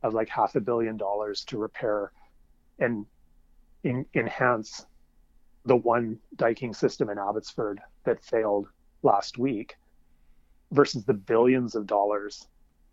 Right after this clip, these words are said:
in the price tag now in terms of damage, in terms of lost productivity in the agricultural sector alone, not to mention the transportation network that's been decimated in terms of major highways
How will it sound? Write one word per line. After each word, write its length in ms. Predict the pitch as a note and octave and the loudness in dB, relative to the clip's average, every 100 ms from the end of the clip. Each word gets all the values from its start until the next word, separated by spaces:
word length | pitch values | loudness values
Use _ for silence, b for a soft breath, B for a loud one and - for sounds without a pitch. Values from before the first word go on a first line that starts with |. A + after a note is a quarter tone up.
| _ _ | _ _
in 100 | - | -6
the 60 | A#2 | -4
price 320 | - A#2+ G#2+ | 0 0 0
tag 360 | - G#2+ G#2 F#2 - _ _ - | 0 0 0 -4 -18 _ _ -2
now 320 | A2+ G#2 G#2 | 2 2 0
in 100 | G#2 | -4
terms 260 | - G#2 | -6 -6
of 120 | G2 F#2 | -6 -4
damage, 580 | A2 A2+ B2 A#2+ - - - | -4 -4 -4 -6 -8 -16 -20
in 640 | - _ _ _ _ - | -20 _ _ _ _ -8
terms 160 | A#2+ A2 | -6 -2
of 160 | G2+ | 0
lost 260 | A2 G#2 - | 4 2 0
productivity 720 | B2+ G#2+ - A#2+ A#2 A2+ A2 - _ _ _ _ - _ _ - _ - | -2 -4 -2 0 4 4 2 -2 _ _ _ _ -20 _ _ -20 _ 2
in 280 | C#3 A#2+ - _ | 2 2 -6 _
the 160 | - A2+ | 4 6
agricultural 560 | A2 A2+ C#3+ B2 B2+ | 6 4 2 4 2
sector 340 | - A#2 - G#2+ | 0 -4 -2 0
alone, 480 | G#2 A2 B2+ A2+ | 2 4 2 0
not 180 | G#2+ A2 - | -2 -4 -4
to 100 | B2+ | -6
mention 500 | G#2+ A2 A#2 G#2+ G2 _ _ _ _ _ - | -4 -4 -6 -8 -12 _ _ _ _ _ -6
the 60 | |
transportation 880 | - D#3+ G#2+ - G#2+ - B2 C#3+ A#2 | -4 -2 -4 -4 -2 4 4 4 0
network 420 | A2+ A#2 A#2 A2+ | 0 0 0 0
that's 320 | - G#2 - - | -2 -4 -4 0
been 220 | A#2 A2 | 2 4
decimated 640 | A2 G2 - A2+ A2 A2 | 4 4 0 -2 2 2
in 120 | G#2+ G2 | 0 -6
terms 280 | - G#2 | -8 -4
of 200 | G#2 G2 | -2 -2
major 360 | G#2+ G#2+ G2 G2 | -2 -4 -4 -6
highways 680 | - - A2+ A#2 B2+ A#2 - | -6 -4 0 4 4 4 -10